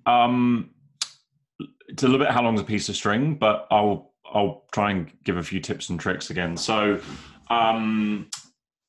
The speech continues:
obviously, as we mentioned from the start, this is kind of exactly what we do, so I'll kind of leave the sales pitch at the door. Um, in terms of time resource, obviously it's very much gonna depend on size of company. Um,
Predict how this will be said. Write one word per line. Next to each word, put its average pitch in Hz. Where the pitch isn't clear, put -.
obviously, 110
as 110
we 110
mentioned 117
from 107
the 95
start, 98
this 90
is 87
kind 90
of 87
exactly 87
what 90
we 90
do, 92
so 98
I'll 90
kind 95
of 82
leave 87
the 87
sales 87
pitch -
at -
the 87
door. 87
Um, 98
in 117
terms 127
of 160
time 117
resource, 104
obviously 120
it's 101
very 104
much 98
gonna 95
depend 92
on 90
size 90
of 87
company. 123
Um, 92